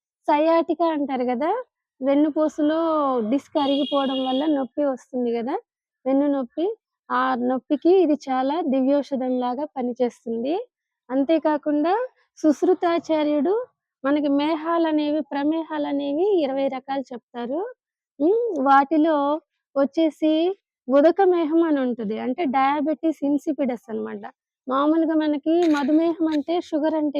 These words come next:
ఏంటంటే డయాబెటిస్, ఆ, చెప్తాము, మెలిటస్ అంటాం. డయాబెటిస్ మెలిటస్ వచ్చేసి మామూలు బ్లడ్ షుగర్ రైజ్ అవుతది. కానీ డయాబెటిస్ ఇన్సిపిడస్ లో బ్లడ్ షుగర్ ఏం పెరగదు, కానీ సిమిలర్ గా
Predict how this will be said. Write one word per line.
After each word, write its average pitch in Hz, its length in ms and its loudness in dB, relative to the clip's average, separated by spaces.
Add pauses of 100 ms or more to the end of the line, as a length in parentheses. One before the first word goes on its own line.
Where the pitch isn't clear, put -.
ఏంటంటే 254 420 -4 (540)
డయాబెటిస్, 294 720 2 (600)
ఆ, 277 100 -4 (500)
చెప్తాము, 285 560 2 (560)
మెలిటస్ 320 500 4
అంటాం. 226 220 -4 (100)
డయాబెటిస్ 294 480 2 (100)
మెలిటస్ 285 440 -2
వచ్చేసి 285 360 -4 (160)
మామూలు 302 320 2 (100)
బ్లడ్ 262 280 -4
షుగర్ 294 300 2
రైజ్ 233 240 -2
అవుతది. 214 320 -10 (460)
కానీ 330 220 4 (120)
డయాబెటిస్ 330 680 2
ఇన్సిపిడస్ 302 640 0 (100)
లో 370 80 2 (480)
బ్లడ్ 285 280 2
షుగర్ 381 280 4
ఏం 359 100 6 (100)
పెరగదు, 262 360 0 (180)
కానీ 339 280 2 (420)
సిమిలర్ 359 480 6
గా 392 80 2